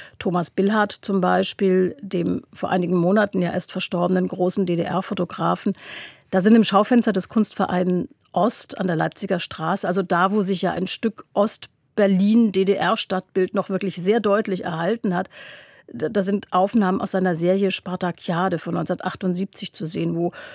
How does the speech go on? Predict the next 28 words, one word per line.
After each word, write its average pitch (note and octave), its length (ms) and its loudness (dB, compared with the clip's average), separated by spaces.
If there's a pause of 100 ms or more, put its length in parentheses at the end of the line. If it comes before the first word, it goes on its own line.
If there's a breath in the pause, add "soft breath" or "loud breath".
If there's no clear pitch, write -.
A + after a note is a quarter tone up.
(140)
Soldaten F3+ 760 2 (160)
kleinen G#3 460 6
Jungs G3 480 2 (140)
alles A3+ 280 4
mögliche G3 380 2
Kriegsgerät F3 720 -2
demonstrieren, F#3 760 -2
Kinder G#3 400 2
in G#3 180 2
Mini-Panzern G3+ 800 2
sitzen. G3 400 -2 (640 loud breath)
Also G3 180 0
da G#3 120 2
schließt - 340 2
sich G#3+ 160 -4
die G3+ 300 -4 (400 soft breath)
wehrhafte G#3 640 2
D-D-R-Vergangenheit F3+ 1200 -2
natürlich F#3+ 380 -4
auch G3 160 -2
blitzschnell G#3+ 560 -4
kurz G3+ 320 -4
mit F3+ 140 -4
unserer F#3 440 -2 (300)
Gegenwart, F#3+ 640 -2
ja. G3 280 -2
Also G3+ 260 -2
das G#3 220 0